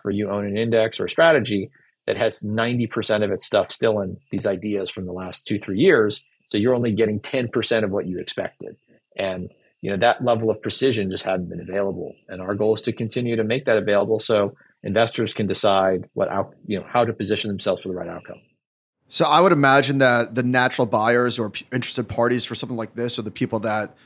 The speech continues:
Speaker 2: understand the benchmark series story with treasuries. Who do you expect to be the buyers of this?
Speaker 1: You know, we, we hope it's as broad a base as the treasury buyers has been. We know there's a number of folks in the,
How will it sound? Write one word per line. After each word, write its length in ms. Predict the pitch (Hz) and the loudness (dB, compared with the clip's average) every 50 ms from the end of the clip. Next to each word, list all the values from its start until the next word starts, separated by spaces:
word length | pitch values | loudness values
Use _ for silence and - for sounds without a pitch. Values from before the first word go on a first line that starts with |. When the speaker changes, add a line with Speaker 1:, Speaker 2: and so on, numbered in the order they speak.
| _ _ _ _ _ | _ _ _ _ _
Speaker 2:
understand 560 | 131 131 123 127 123 - - 120 117 117 110 | -2 0 2 0 0 0 -2 -2 -2 -2 -2
the 60 | 110 | -4
benchmark 420 | 98 120 110 110 - 120 120 117 - | -4 -6 -6 -6 -4 -4 -4 0 0
series 300 | - - 123 120 120 - | 0 0 0 0 0 0
story 240 | - 131 123 117 110 | 0 0 0 0 -2
with 120 | 110 101 | -4 -6
treasuries. 580 | - - 117 117 - 147 147 147 143 - - - _ _ _ _ _ _ _ _ _ | -2 -2 0 0 2 2 2 2 2 2 0 -2 _ _ _ _ _ _ _ _ _
Who 120 | - 160 175 | 0 2 4
do 60 | 165 | 4
you 60 | 151 | 4
expect 260 | 135 - - 135 123 | 2 4 0 0 2
to 60 | - | 2
be 60 | 123 120 | 0 0
the 60 | 117 | 0
buyers 340 | 107 117 110 110 107 - - | 0 -2 -4 -2 -4 -4 -6
of 80 | 104 | -6
this? 280 | 104 104 - - - - - _ _ _ _ _ _ _ _ _ - | -4 -2 -2 -2 -2 -4 -10 _ _ _ _ _ _ _ _ _ 0
Speaker 1:
You 80 | 185 | 2
know, 80 | 185 175 | 2 4
we, 140 | 165 180 - | 4 2 4
we 120 | - 190 | 4 6
hope 220 | 180 196 226 - - | 6 6 6 6 4
it's 180 | - 214 - - | 2 0 2 2
as 140 | 139 123 117 | 2 0 0
broad 280 | - - 123 131 135 | 2 4 6 6 6
a 40 | 113 | 4
base 360 | 101 110 101 113 127 127 - | 0 0 0 0 0 0 0
as 100 | 120 110 | -4 -2
the 100 | - 113 | -2 -6
treasury 520 | - - 120 117 117 107 127 123 123 127 113 | -2 0 0 0 2 0 0 0 0 0 2
buyers 440 | 110 110 101 104 107 107 110 104 - | 4 4 4 6 4 4 2 0 -2
has 280 | - - 90 90 98 - | -6 -6 -6 -4 -6 -4
been. 320 | - - 139 151 180 233 - _ _ _ _ _ _ | 0 0 0 2 0 -2 -6 _ _ _ _ _ _
We 120 | - 143 151 | -2 0 4
know 160 | 160 170 185 | 4 4 6
there's 180 | 180 175 147 131 | 6 4 4 4
a 60 | 123 | 4
number 240 | 120 120 120 117 110 | 2 2 2 2 0
of 60 | - | 2
folks 400 | - 117 110 104 104 - - - | 4 4 4 4 4 0 -2 -2
in 100 | 101 95 | -2 -2
the, 260 | 90 90 90 - | -2 -2 -4 -6